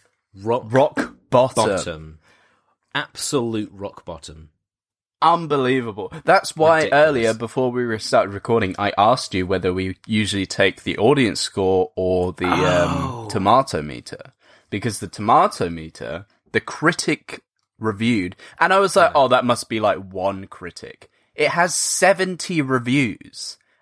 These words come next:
Speaker 2: and it has zero percent.
Speaker 1: That can't
Speaker 2: That
Speaker 1: be
Speaker 2: is
Speaker 1: right. Have you
Speaker 2: mad.
Speaker 1: looked at the individual reviews?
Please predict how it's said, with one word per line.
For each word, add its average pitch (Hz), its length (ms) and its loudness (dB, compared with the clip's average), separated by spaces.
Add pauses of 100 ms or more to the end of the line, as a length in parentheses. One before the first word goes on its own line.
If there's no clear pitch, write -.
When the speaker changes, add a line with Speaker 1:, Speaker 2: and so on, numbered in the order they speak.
(120)
Speaker 2:
and 135 100 2
it - 120 -2
has 123 280 0
zero 120 600 2
percent. 101 600 -8 (300)
Speaker 1:
That 269 200 0
can't 185 180 2
Speaker 2:
That 160 60 2
Speaker 1:
be 113 40 -4
Speaker 2:
is 98 100 -8
Speaker 1:
right. 90 140 -4
Have 156 140 -6
you 240 80 0
Speaker 2:
mad. 214 100 -2
Speaker 1:
looked 170 200 0
at 190 140 -2
the 160 200 -2
individual 139 480 -2
reviews? 113 600 -8